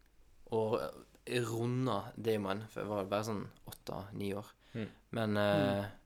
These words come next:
Speaker 1: så gikk det en del år, så kom Age of Empires to ut. Kjøpte søskenbarnet mitt da. Plutselig var, var, var vi litt eldre, klarte å multitaske litt, skjønte litt mer hva du skulle gjøre. Og så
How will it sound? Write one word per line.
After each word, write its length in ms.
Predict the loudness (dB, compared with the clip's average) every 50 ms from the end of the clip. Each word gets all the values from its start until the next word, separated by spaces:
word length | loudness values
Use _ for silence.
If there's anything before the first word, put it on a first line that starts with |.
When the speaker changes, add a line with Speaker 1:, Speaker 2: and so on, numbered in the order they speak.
| -20 _ -20 -12
Speaker 1:
så 160 | -4 2 2 2
gikk 120 | 2 2
det 40 | 0
en 60 | -2
del 140 | 0 2 4
år, 180 | 4 4 4 4
så 60 | 2 -2
kom 140 | -2 -2 -2
Age 180 | -2 -2 0
of 60 | -2
Empires 280 | -2 0 0 -2 -4 -4
to 240 | -4 -2 -2 2 2
ut. 380 | 4 2 2 0 -4 -16 -18 -18 -20 -20 _ -20 _ -20 -20 -20 -20 -20 -20 -20 -20 _ _ _ _ 0
Kjøpte 160 | 0 2 2
søskenbarnet 460 | 2 -4 -4 -2 -2 -2 0 0 0 0
mitt 120 | 0 2
da. 160 | 4 4 4 2
Plutselig 440 | -2 -6 -10 -8 -6 -4 -2 0 0 0
var, 120 | 0 0
var, 280 | 0 0 0 0 0 -2 -4 -6 -8 -8
var 200 | -8 -6 -4 -4
vi 100 | -4 -4
litt 140 | -6 -6 -2 0
eldre, 460 | 0 0 0 0 -2 -2 -2 -4 -4 -10 -16 -18 -14
klarte 320 | -8 -2 0 0 0 -2 -4
å 40 | -4
multitaske 640 | -2 -2 -4 -4 -6 -4 -4 -4 -4 -2 -2 -2 -2
litt, 580 | -2 -2 -4 -6 -8 -18 _ _ -14 -14 -14 -14 -16 -20 _ -20 -20 -20 -14
skjønte 280 | -8 -8 -6 -6 -4
litt 300 | -4 -4 -6 -6 -8 -6
mer 320 | -4 -2 -2 -2 -2 -4 -6 -8 -10 -12 -12 -10
hva 160 | -8 -8 -6
du 80 | -6
skulle 320 | -8 -8 -6 -6 -6 -4 -4
gjøre. 440 | -4 -6 -6 -4 -4 -4 -6 -6 -8 -14 -20 -20 -20 -20 -16 -8 -6 -6 -6 -6 -6
Og 60 | -4
så 340 | 0 0 0 0 0 -4